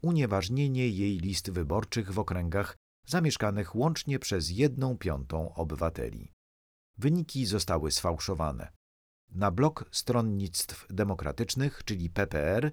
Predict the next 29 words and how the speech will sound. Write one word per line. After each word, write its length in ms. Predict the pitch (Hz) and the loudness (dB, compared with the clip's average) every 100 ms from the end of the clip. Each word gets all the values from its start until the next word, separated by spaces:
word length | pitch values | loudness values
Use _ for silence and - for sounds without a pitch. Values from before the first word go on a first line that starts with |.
| - | -4
i 120 | 117 | -2
jej 220 | 98 92 | 0 0
przybudówki, 720 | 85 - 85 87 123 - 143 131 _ _ _ - | -2 -2 0 0 0 0 -2 -4 _ _ _ -12
głosowało 680 | 95 110 107 208 - 143 110 | 0 2 4 4 4 4 4
rzekomo 500 | 107 98 117 113 - | 2 0 2 0 0
osiemdziesiąt 680 | 104 - 92 87 139 160 - | -2 -2 -2 0 0 -2 -2
procent 400 | 98 87 110 110 | -2 0 -2 0
wyborców, 600 | 135 147 - - - - _ _ _ - | 4 4 4 -6 -12 -18 _ _ _ -2
na 160 | 123 110 | 2 4
P 180 | - 69 | 4 2
S 180 | - | 2
L 220 | 147 151 147 _ 117 | 4 4 2 _ -4
dziesięć 480 | 123 147 80 67 | 4 4 2 -6
procent. 580 | - 69 - - - - - _ _ _ _ - | -4 -4 -4 -8 -10 -18 -20 _ _ _ _ -12
Skala 340 | - 160 123 | 0 2 2
fałszerstwa 640 | - 107 - 151 127 - 95 | 2 -2 2 2 2 0 0
była 220 | 82 85 | 2 -2
tak 280 | - 185 135 | 0 -2 0
ogromna, 520 | 92 117 90 64 57 - _ - | 0 0 0 -4 -6 -12 _ -6
że 120 | 107 | -4
historykom 560 | 123 110 127 160 135 120 | -2 2 2 2 0 2
do 100 | 123 | 0
dziś 320 | 110 87 95 | 0 -2 -2
nie 140 | 98 | -2
udało 320 | 92 101 95 | 0 2 2
się 140 | 85 92 | 0 -4
ustalić 540 | 85 - 101 90 - - | -4 0 0 -2 -8 -2
rzeczywistych 680 | 147 165 113 98 - 80 | -2 0 -2 -2 -2 -4
wyników. 600 | 76 65 - - - - | -4 -8 -8 -14 -14 -16